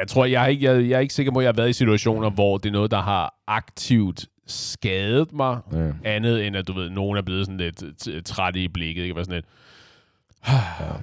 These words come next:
Speaker 1: Det
Speaker 2: Ja.
Speaker 1: var eddermame en udførlig forklaring af, hvordan du mener, Mads, at man bager de bedste pandekager, ikke?
Speaker 2: Altså, det kan godt være, at jeg måske også har lidt det samme. Øh, det eneste, hvor jeg kan, hvor jeg har taget mig lidt selv i at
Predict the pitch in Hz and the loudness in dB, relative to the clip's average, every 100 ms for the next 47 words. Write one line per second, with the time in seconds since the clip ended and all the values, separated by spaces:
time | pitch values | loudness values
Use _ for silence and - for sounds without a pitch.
0 | - 113 117 113 107 104 143 151 127 110 | -4 0 4 6 6 4 4 4 4 2
1 | 120 117 123 113 - 160 151 - 117 113 | 2 2 4 4 6 4 4 0 -2 0
2 | 90 104 101 104 107 98 104 98 104 110 | 0 -2 -4 -4 -4 0 0 2 0 -2
3 | 107 117 110 110 98 98 98 95 98 - | 0 4 4 2 -2 -2 -2 -2 -4 -8
4 | 98 92 92 - - 101 90 95 90 92 | -4 -2 -4 -8 -8 -8 -6 -6 -4 -2
5 | 95 98 95 90 92 90 - 90 78 82 | 0 -2 -4 -6 -4 -4 -4 -4 -4 -6
6 | 69 71 104 98 _ - 151 120 117 113 | -8 -8 -10 -12 _ -20 -8 -2 0 2
7 | 131 135 127 139 131 120 110 107 107 - | 2 0 4 4 6 4 6 4 2 -2
8 | 110 113 107 95 113 101 104 107 - 90 | -2 2 2 4 4 4 2 2 2 2
9 | 95 110 _ - 117 107 98 - _ _ | 2 -4 _ -12 -8 -8 -10 -14 _ _
10 | - 127 143 160 147 139 123 120 117 135 | -8 -2 0 0 0 2 4 6 4 2
11 | 110 _ _ _ _ 117 117 117 110 - | -2 _ _ _ _ 0 2 2 0 2
12 | 117 131 135 117 113 - 127 117 113 110 | 2 4 2 0 -2 -2 0 0 -2 -2